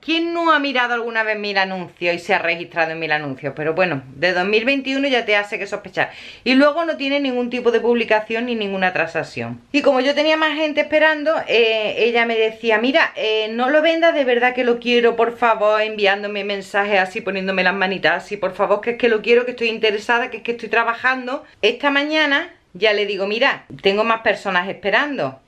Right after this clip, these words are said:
Si vas a seguir para adelante bien, si no, pues pa-".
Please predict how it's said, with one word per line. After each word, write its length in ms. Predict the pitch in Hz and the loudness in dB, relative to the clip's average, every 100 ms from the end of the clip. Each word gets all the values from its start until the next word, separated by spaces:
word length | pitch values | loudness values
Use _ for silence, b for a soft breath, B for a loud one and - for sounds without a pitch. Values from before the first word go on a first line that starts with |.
| _ _ _ _ _ _ _ | _ _ _ _ _ _ _
Si 200 | - 214 | -2 2
vas 180 | 190 | 2
a 40 | 208 | 0
seguir 300 | 220 214 214 | -6 -10 -4
para 180 | 220 214 | 0 0
adelante 220 | 214 214 | 0 -2
bien, 280 | 220 233 277 | 0 -2 -2
si 160 | 233 | -2
no, 240 | 208 202 202 | 2 2 4
pues 420 | 220 196 175 147 | 4 4 2 -2
pa-". 260 | 180 185 | -6 -8